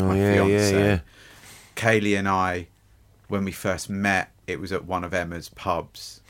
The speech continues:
Speaker 2: She runs pubs.
Speaker 1: That's
Speaker 2: up
Speaker 1: right,
Speaker 2: there.
Speaker 1: yeah. It was at the Prince.
Speaker 2: Yeah,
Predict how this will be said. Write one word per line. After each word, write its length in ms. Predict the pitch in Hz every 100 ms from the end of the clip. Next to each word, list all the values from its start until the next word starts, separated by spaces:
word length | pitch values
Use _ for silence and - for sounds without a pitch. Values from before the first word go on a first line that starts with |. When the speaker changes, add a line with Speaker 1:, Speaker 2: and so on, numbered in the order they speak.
| -
Speaker 2:
She 160 | - 101
runs 300 | 87 82 82
pubs. 480 | - - 85 - -
Speaker 1:
That's 200 | 90 -
Speaker 2:
up 80 | -
Speaker 1:
right, 120 | 87
Speaker 2:
there. 180 | 90 87
Speaker 1:
yeah. 60 | 85
It 20 |
was 100 | 85
at 80 | 90
the 60 |
Prince. 500 | 85 - 95 90 101
Speaker 2:
Yeah, 200 | 101 95